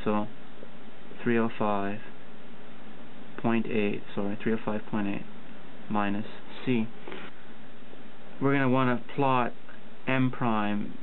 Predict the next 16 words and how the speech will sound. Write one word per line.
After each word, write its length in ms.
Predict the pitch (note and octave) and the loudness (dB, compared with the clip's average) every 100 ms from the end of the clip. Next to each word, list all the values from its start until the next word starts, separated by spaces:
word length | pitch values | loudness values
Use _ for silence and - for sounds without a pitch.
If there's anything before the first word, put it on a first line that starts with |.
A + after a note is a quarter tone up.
| - - F#2 F2 - C#3 | -2 -2 -2 -2 -2 2
relative 560 | B2+ A#2+ A#2 - A2+ - - | 4 4 2 2 2 0 0
to 60 | |
E 200 | A#2 G#2+ | 2 2
prime. 460 | G#2+ A#2+ G#2 G#2 G2+ | 2 0 0 0 0
M 160 | A#2 A#2+ | 0 0
prime 320 | B2+ A#2 A2 | 2 2 2
is 60 | G#2 | 0
just 180 | A2 - | 0 0
gonna 160 | A2 | 0
be 260 | G2+ G#2+ G#2 - - - - | 2 0 0 -2 -2 -2 0
the 80 | A#2 | 2
axial 500 | A2+ A2+ - A#2+ G#2+ | 2 0 0 2 2
load 280 | A2+ A2+ G#2+ | 4 4 2
now, 260 | G#2 G#2 - | 2 0 0
P 320 | B2 A2+ G#2+ - - - - - - - - - - - - - - | 2 2 0 -2 -2 -2 -2 -2 -2 -2 -2 -2 -4 -4 -4 -4 -2
times 320 | A#2+ A2 G#2 | 0 2 0